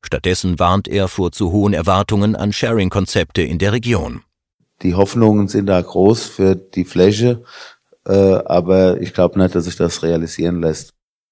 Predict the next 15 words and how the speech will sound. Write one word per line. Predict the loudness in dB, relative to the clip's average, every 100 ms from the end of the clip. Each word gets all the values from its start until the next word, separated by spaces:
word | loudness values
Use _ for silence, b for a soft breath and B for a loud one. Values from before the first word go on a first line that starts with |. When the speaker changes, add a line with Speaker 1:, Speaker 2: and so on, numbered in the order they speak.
| _ -4
Speaker 1:
Er | -4
betont, | -2 0 0 0 -6 -10
dass | -4 -4 -4
sich | -6
Sharing-Modelle | -2 0 2 0 0 0 0 2 0 -4 _ -6
Speaker 2:
fast | -2 -2 -4 0
nur | 4 6 4 0 -8 B B
im | -6 -6
Kern | -2 0 0
des | 0 -2
Ballungsraums | 2 2 2 0 -2 0 0
rechnen. | 0 2 2 2 0 -12 _ _ -2
Speaker 1:
Anders | 0 0 -2 -4
als | -4 -4
Österling | -2 -2 0 2 2 0